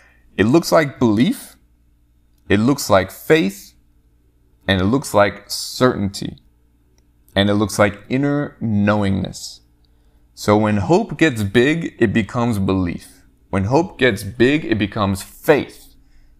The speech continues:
It be-, when hope gets big, it becomes certainty. It becomes belief in yourself.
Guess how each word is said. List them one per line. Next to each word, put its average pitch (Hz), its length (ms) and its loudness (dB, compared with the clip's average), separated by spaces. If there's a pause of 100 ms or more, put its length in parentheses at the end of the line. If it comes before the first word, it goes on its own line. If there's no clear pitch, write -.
(160)
It - 100 -4
be-, 95 240 -2
when 98 160 -2
hope 113 240 -2
gets 101 240 -2
big, 147 300 2
it 107 80 -4
becomes 95 340 -4
certainty. - 640 -4 (360)
It - 120 -6
becomes 95 540 0
belief 117 520 0
in 98 160 -4
yourself. 147 640 0